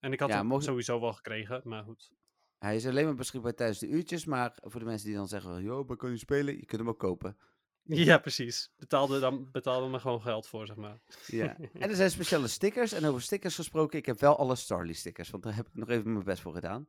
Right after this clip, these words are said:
Speaker 1: Alle
Speaker 2: Ik
Speaker 1: vier de
Speaker 2: ben
Speaker 1: verschillende?
Speaker 2: Ja, maar ik ben weer, bij
Speaker 1: Nice.
Speaker 2: Dino heb ik ze gekocht, weet je nog? Dat deed ik in de podcast vorige keer.
Speaker 1: Ja, dat weet ik nog, ja.
Speaker 2: Ja. <laughs> En ik ben nu begonnen met weer cadeautjes te openen van, eh,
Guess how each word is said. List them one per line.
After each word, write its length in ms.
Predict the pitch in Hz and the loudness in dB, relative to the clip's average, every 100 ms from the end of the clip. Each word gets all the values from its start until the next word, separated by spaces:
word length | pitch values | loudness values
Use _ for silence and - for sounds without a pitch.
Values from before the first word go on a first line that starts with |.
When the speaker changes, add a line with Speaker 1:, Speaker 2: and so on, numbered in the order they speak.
| - | 0
Speaker 1:
Alle 220 | 147 165 | 6 8
Speaker 2:
Ik 60 | 165 | 8
Speaker 1:
vier 120 | 170 | 6
de 40 | 147 | 2
Speaker 2:
ben 80 | 147 | 2
Speaker 1:
verschillende? 640 | - 156 135 127 127 156 - _ _ | 0 0 0 0 0 -2 -8 _ _
Speaker 2:
Ja, 360 | 131 107 98 139 | 2 2 2 0
maar 180 | 151 | 2
ik 80 | 143 | 4
ben 120 | 160 | 4
weer, 200 | 160 156 | 4 2
bij 100 | 139 | -2
Speaker 1:
Nice. 180 | 123 120 117 | 0 4 8
Speaker 2:
Dino 160 | 151 143 | 8 8
heb 100 | 104 | 4
ik 40 | |
ze 140 | - 107 | -2 -6
gekocht, 260 | - 131 92 | 0 0 4
weet 180 | 113 | 2
je 60 | - | 2
nog? 100 | 120 | -2
Dat 140 | 127 | 0
deed 80 | 113 | -2
ik 80 | 107 | 0
in 60 | 120 | -4
de 60 | |
podcast 380 | - 123 - - | -4 -4 -4 -8
vorige 260 | 80 80 _ | -10 -14 _
keer. 140 | 87 | -6
Speaker 1:
Ja, 140 | 123 | -4
dat 200 | 127 139 | -4 -4
weet 220 | - 123 117 | -4 -4 -6
ik 80 | |
nog, 220 | 110 104 104 | -12 -14 -14
ja. 240 | 104 107 - - _ | -16 -18 -20 -20 _
Speaker 2:
Ja. 220 | - 120 107 - - _ | -2 -2 -2 -8 -12 _
<laughs> 300 | - - - | -16 -14 -2
En 120 | 151 | 2
ik 80 | 139 | 8
ben 140 | 151 | 8
nu 120 | 156 160 | 8 6
begonnen 600 | 156 139 190 139 131 143 | 6 8 10 10 8 4
met 160 | 131 | 2
weer 140 | 135 123 | 2 2
cadeautjes 420 | 123 160 - 143 | 4 4 2 0
te 100 | 123 | 2
openen 520 | 104 101 101 135 135 | 2 0 0 0 -4
van, 420 | - 110 107 110 - | -2 -2 -2 -6 -6
eh, 460 | 104 101 101 101 | -4 -2 -2 -2